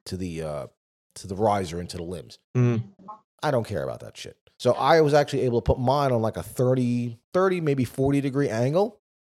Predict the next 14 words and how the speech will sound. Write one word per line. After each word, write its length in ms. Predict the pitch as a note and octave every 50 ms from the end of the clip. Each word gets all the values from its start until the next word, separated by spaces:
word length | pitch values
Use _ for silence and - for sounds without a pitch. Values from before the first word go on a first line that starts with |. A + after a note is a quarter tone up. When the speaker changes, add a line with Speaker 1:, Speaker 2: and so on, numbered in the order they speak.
| _ -
Speaker 1:
pull 180 | - D3 D3+ D3+
back, 220 | C#3+ C3+ C3+ B2+
Speaker 2:
Mm-hmm. 180 | A#2 B2+ B2 A#2+
Speaker 1:
and 260 | A#2+ A#2+ A#2 A#2 A2+
my 240 | A2 G2+ G#2+ A2 G#2+ F#2 - - - -
fucking 340 | A#2 G#2+ - A2 G2 G2+
level 280 | G#2 G#2+ G#2 F#2+ F#2+ F#2+
goes 280 | F#2 F2+ E2+ D#2+ D2+ - _ _ _ _ -
dead 240 | - F#2 F2+ F2+ -
center 380 | - - F#2+ D2+ C2 B1+ - _ _ _ _ _ _ _ _ _
every 260 | - C3 A2+ G2+ A2+ A2
single 300 | - A#2 G2+ F#2 A2+ G2
Speaker 2:
Nice. 80 | E2+
Speaker 1:
time. 240 | F#2 D2 B1+ G#1 -